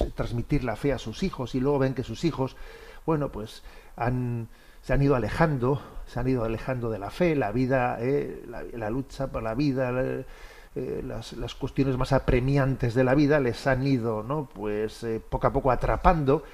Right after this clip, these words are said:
y han ido dejando la fe en Dios y la práctica religiosa arrinconada. Entonces he sido testigo, pues, por ejemplo, ¿no? de una mujer, de una madre,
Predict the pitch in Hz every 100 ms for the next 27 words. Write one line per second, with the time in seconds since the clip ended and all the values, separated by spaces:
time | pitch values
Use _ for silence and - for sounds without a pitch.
0 | - - 123 131 135 135 123 - 143 135
1 | 120 143 135 107 139 139 123 131 156 -
2 | 120 - 131 - 135 135 135 135 135 -
3 | 156 - 117 113 113 117 107 120 104 -
4 | - - - - - 175 180 214 - 156
5 | 151 120 123 - - - - - - -
6 | - 139 - 98 - 131 117 113 110 -
7 | 120 110 - - - 123 120 113 113 117
8 | 120 113